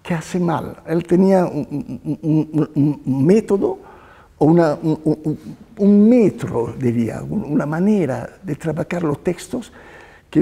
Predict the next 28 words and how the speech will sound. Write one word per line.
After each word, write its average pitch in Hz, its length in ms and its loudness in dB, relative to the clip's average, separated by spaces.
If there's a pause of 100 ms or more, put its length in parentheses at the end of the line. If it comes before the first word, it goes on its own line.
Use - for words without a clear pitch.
(560)
un, 160 220 -2
un 156 140 0
crítico 196 420 0
dijo 165 240 2
es 151 120 4
una 160 200 2
dialéctica 196 800 0 (440)
de 160 400 4
apoteosis 180 1040 0 (100)
y 143 80 -2
de 143 140 2 (960)
Es - 140 -4
decir, 156 280 2
de 143 140 0
un 170 140 4
lado 214 500 0
era 160 160 2
extremadamente 180 760 0
irónico, 147 640 2
sarcástico - 800 -4
sobre 139 300 -6
lo 143 120 -2
que 151 140 -4 (360)
esos 156 240 -2
clásicos, - 800 -4 (460)
eh, 120 140 -4 (240)
eh, 120 400 -4
podían, 135 360 -2